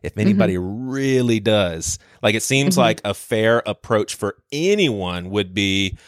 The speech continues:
Speaker 1: "This is what I'm getting. This is what I feel like the Holy Spirit is teaching me."
Speaker 2: Mm-hmm.
Speaker 1: Now, obviously, there's things that we can point to in the Bible, and I think we can all agree is, like, historical or,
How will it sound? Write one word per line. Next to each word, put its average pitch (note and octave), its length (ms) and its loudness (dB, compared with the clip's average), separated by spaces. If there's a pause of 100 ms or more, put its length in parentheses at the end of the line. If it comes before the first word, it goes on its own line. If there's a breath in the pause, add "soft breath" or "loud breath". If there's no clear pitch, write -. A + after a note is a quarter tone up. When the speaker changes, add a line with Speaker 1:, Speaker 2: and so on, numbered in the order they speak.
(400 loud breath)
Speaker 1:
"This A#2+ 360 0
is A#2+ 380 -2 (140)
what A2 340 2
I'm G#2+ 300 4
getting. G#2 640 0
This A2+ 220 -2
is G2+ 160 -4
what G#2 180 2
I G2+ 80 4
feel G2+ 280 0
like G2+ 200 0
the F#2+ 120 -6
Holy F#2+ 280 -6
Spirit F#2 400 -4
is F2 140 -6
teaching F#2+ 440 -6
me." F2+ 300 0
Speaker 2:
Mm-hmm. - 400 -20
Speaker 1:
Now, C#3+ 240 4
obviously, C#3 520 2
there's A2 220 0
things A2 220 -4
that G#2 80 -4
we G#2 140 -6
can F#2+ 140 -6
point G2+ 300 -4
to G2+ 100 -2
in F#2 80 -4
the F2+ 80 -6
Bible, F#2 340 0
and F2 80 -2
I E2+ 40 -6
think F#2+ 200 -8
we F#2+ 80 -6
can F2 160 -6
all F2 200 0
agree F2 540 -2
is, D#2+ 160 -6
like, D#2 240 -6
historical F#2 1200 0
or, D#2+ 540 -6